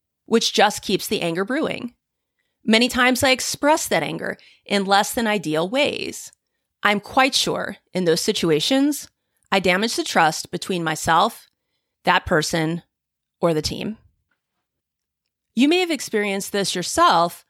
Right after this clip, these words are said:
with a supervisor of your own. They gave you vague instructions or guidance along the way. Maybe you assumed you knew what they wanted, or you just didn't feel comfortable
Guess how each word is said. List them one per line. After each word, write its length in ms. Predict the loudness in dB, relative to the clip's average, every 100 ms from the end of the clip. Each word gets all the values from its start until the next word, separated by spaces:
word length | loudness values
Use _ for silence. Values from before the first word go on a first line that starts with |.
| _ _
with 160 | -6 -4
a 40 |
supervisor 680 | -2 -2 -4 0 0 0 -4
of 100 | -2
your 140 | -4
own. 380 | -2 -4 -4 -10 -14 _ _ _ _ _ _ _
They 100 | -2
gave 140 | 2 2
you 120 | 0
vague 280 | 2 2 2
instructions 640 | 0 2 0 2 -4 -4
or 80 | -2
guidance 420 | 2 2 0 -4
along 280 | -2 0 0
the 80 | 0
way. 400 | 0 0 -4 -8 _ _ _ _ _ _ _ _ _ _
Maybe 260 | 2 2 2
you 100 | 0
assumed 540 | -2 -4 -2 -2 0
you 80 | 0
knew 140 | 0
what 100 | 0
they 120 | 0
wanted, 440 | 0 0 0 -2 -4 _ _ _ _ 0
or 420 | 4 4 2 -4 _ _ -4
you 80 | 0
just 180 | 0
didn't 200 | 0 -2
feel 180 | 0 0
comfortable 640 | 0 -2 -2 0 2 4